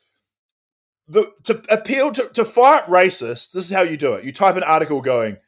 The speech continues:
"Is the next James Bond gonna be a woman? Is the next James Bond going to be black?" And it just goes viral every six months. Who cares? James Bond sucks. It is so shit. And don't get me wrong, it was fun.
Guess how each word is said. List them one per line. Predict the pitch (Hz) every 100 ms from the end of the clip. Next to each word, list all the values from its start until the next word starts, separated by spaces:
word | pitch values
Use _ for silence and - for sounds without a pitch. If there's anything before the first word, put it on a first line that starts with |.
| _ _ -
"Is | 208 226
the | 220
next | 220 220 -
James | 208 196 190
Bond | 143 180 180
gonna | 175 170
be | 160
a | 160
woman? | 165 147 107 92 _ _
Is | 196 214
the | 196
next | 208 196
James | 202 185 147
Bond | 175 170
going | 170 160
to | 151
be | 139
black?" | 127 139 117 110 - _ _ -
And | 175
it | 190
just | 190 -
goes | 185 175 170 - -
viral | 120 - 127 156 185 196 165 135 - 220
every | 254 240 262 220
six | - - 247 -
months. | 208 220 127 - - _ _ _ _ _ _ _ _
Who | 220 349 339
cares? | - 294 311 240 170
James | - 247 285 320
Bond | 214 269 262
sucks. | 220 - - 262 285 220 - - - 208
It | 220
is | 214 -
so | - 254 262
shit. | 220 - - 233 170 - - _ _
And | 220 214
don't | 277
get | 285
me | 277
wrong, | 240 220 214 214
it | 202
was | 202
fun. | - 226 226 269 320